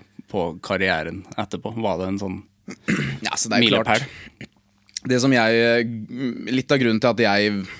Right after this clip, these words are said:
Speaker 2: også takka ja og ville være med på det her nå, var jo,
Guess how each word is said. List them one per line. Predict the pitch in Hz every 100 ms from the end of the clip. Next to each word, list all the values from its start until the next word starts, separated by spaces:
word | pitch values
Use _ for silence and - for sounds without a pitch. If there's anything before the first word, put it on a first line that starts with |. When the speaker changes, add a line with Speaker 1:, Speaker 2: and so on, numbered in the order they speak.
| -
Speaker 2:
også | 110 - 117 110 110 110 107 90 - - - - _ _ -
takka | 104 101
ja | 90 113 170
og | 123
ville | 113 104
være | 98 90
med | 90
på | 98
det | 92
her | 98
nå, | 120 165
var | 127 107
jo, | 110